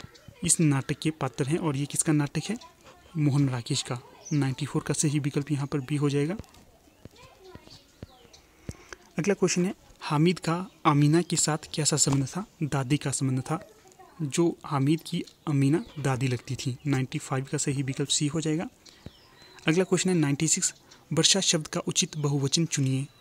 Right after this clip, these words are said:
तो ये हो जाएगा वर्षा ही, मतलब सी ही सही उत्तर होगा नाइंटी सिक्स का सी। अगला question है नाइंटी सेवन, अध्यक्ष शब्द में उपसर्ग है, तो जो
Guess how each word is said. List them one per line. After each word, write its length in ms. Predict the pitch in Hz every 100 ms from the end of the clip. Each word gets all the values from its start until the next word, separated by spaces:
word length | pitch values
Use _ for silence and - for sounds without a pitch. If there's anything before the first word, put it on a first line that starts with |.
| - 151
तो 60 |
ये 120 | 143 143
हो 80 |
जाएगा 320 | 143 147 180 233 160
वर्षा 400 | 135 131 - 139
ही, 180 | - 139 113 - - - - -
मतलब 300 | 151 151 165 - -
सी 220 | - 175
ही 160 | 156 147
सही 220 | 147 135
उत्तर 200 | - 139
होगा 180 | 135 147
नाइंटी 320 | 135 127 131
सिक्स 220 | 143 -
का 160 | - 170
सी। 340 | - - 127 - - - - - - - - - - -
अगला 160 | 165 185
question 240 | 175 190
है 60 | 175
नाइंटी 280 | 147 135 143
सेवन, 280 | 156 170 -
अध्यक्ष 440 | 160 147 175 - -
शब्द 180 | 147
में 180 | 147 170
उपसर्ग 440 | - 156 - 143 127
है, 180 | 110 - - _ - _ -
तो 100 | 156
जो 180 | 139